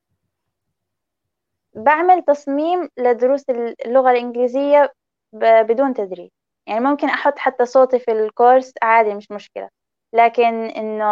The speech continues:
آه، one to one صعب جدا، لأنه بقدرش، آه، آه، أضمن للطالب إني هكون موجودة وقت ال-، ال-، البث، لأنه الكهرباء والنت يعني ما بضمن يعني.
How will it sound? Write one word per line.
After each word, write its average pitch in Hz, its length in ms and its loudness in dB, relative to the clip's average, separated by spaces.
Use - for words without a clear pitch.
آه، 208 160 2
one 262 260 0
to 262 60 -14
one 262 440 0
صعب 240 300 0
جدا، 233 440 -2
لأنه 214 440 -6
بقدرش، 240 580 -2
آه، 208 240 2
آه، 202 260 0
أضمن 233 460 -2
للطالب 214 760 0
إني 208 240 -10
هكون 247 280 -2
موجودة 220 500 2
وقت 214 260 0
ال-، 185 260 -8
ال-، 175 300 -10
البث، 180 340 -2
لأنه 202 720 -2
الكهرباء 190 600 -2
والنت 185 380 -8
يعني 165 220 -16
ما 214 160 2
بضمن 185 440 -2
يعني. - 120 -20